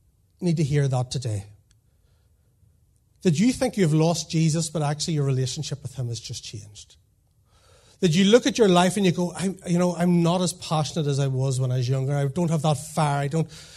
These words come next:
And you know what? A lot of that is true, and maybe that's okay. Maybe you've deepened and grown and developed and matured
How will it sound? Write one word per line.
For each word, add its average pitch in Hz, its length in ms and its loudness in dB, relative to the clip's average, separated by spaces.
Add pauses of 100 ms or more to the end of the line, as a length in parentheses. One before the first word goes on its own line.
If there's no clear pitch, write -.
(120)
And 214 140 2
you 220 80 2
know 262 100 2
what? 233 160 2
A 202 100 4
lot 196 220 4
of 220 140 0
that 190 160 4
is 165 160 2
true, 196 420 -2 (180)
and 165 240 4
maybe 160 240 4
that's 147 320 0
okay. 123 460 -2 (1800)
Maybe 151 240 0
you've 147 240 -2
deepened 123 460 -4 (320)
and 131 200 -4
grown 123 460 -2 (180)
and 135 120 -2
developed 123 600 -4 (200)
and 120 120 -2
matured 120 600 -4